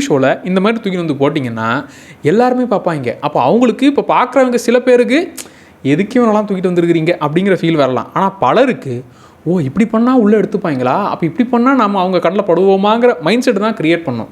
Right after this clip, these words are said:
இவங்களோட ஏன்பா விட்டுட்டீங்க? அடுத்து வைல்ட் கார்டு என்ட்ரியில இவங்களெல்லாம் தூக்கிட்டு வாங்க. இந்த பேரை படிச்சு அதை எடுத்து சாப்பிடுவாங்களே. அருண் அப்படிங்கிற பேருக்கு நான் இப்ப சாப்பிட போறேன்.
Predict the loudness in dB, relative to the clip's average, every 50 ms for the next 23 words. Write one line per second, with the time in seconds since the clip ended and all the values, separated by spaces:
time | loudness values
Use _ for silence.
0 | -2 0 2 4 4 4 4 4 4 2 0 0 0 0 0 0 -2 -2 0 2
1 | 2 2 0 -2 -6 -6 -2 -2 -2 0 0 0 0 0 -2 -2 -2 -2 -2 -4
2 | -4 -4 -2 0 0 2 0 0 0 0 0 2 2 2 2 0 0 -2 -4 -4
3 | -4 -4 -2 -2 -4 -6 -4 -2 -2 0 2 2 2 2 2 0 0 -2 -2 -2
4 | -4 -4 -4 -6 -10 -20 -20 -8 -4 0 0 2 2 0 -2 -4 -4 -2 -2 -2
5 | -2 -2 -2 -2 -2 -4 -8 -10 -12 -16 -20 -20 -10 -4 0 0 2 2 2 0
6 | -2 -4 -6 -4 -2 -2 0 0 0 0 0 0 0 0 0 0 0 0 -2 -2
7 | -2 -4 -4 -4 -2 -2 -2 0 0 0 0 0 0 0 0 0 2 0 -2 -4